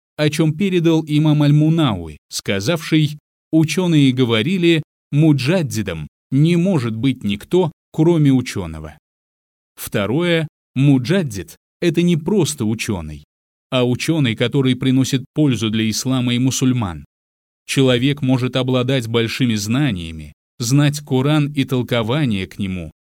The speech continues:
и хадисы с комментариями наизусть, однако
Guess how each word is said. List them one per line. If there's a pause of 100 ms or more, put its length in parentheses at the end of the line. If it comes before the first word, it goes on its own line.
(120)
и
хадисы
с
комментариями
наизусть, (320)
однако